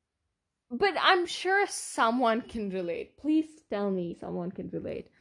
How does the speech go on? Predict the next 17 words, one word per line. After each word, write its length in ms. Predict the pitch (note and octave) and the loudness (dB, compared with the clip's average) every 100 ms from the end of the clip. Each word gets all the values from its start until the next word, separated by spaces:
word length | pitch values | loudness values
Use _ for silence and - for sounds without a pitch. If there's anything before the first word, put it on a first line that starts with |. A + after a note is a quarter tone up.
| _ _ _ _ _ - - | _ _ _ _ _ -12 2
Like, 460 | C#4+ D4 - - _ _ _ - - _ _ _ _ _ _ _ _ - | 6 6 4 -12 _ _ _ -20 -20 _ _ _ _ _ _ _ _ 2
I 160 | C4 | 4
don't 120 | C4 C4+ | 4 2
know 80 | |
how 240 | A#3+ G#3 E3+ | -2 -6 0
to 100 | E3 | 0
explain 440 | - - - F3 | 0 -8 -6 -6
it. 120 | E3+ E3+ - - E3+ | -6 -6 -8 -14 -4
But 160 | A#3 B3+ | 4 8
anyway. 400 | C4 G3+ E3 G3 _ _ _ _ _ _ _ _ _ _ _ - | 8 6 -2 -10 _ _ _ _ _ _ _ _ _ _ _ 2
Um, 600 | B3 C4 C4 C4 C4 C4 _ _ _ _ _ - | 6 6 6 4 0 -8 _ _ _ _ _ -8
that. 400 | F#3 B3 G#3 - _ _ _ _ | 2 4 4 0 _ _ _ _
Yeah, 320 | - G3+ A3+ - - _ | -4 4 4 4 -10 _
I 560 | A#3 C#4 D4+ D#4+ E4 - - _ _ _ G#3 F#3 | 4 6 6 4 2 -2 -6 _ _ _ -8 -6
just 600 | - D4+ E4 G4+ - - | -2 6 8 6 2 4
got 220 | B3+ A#3 | 6 6
inspired 800 | A3+ G#3+ - G3 F3 E3+ F#3+ | 2 -4 -2 0 0 0 -4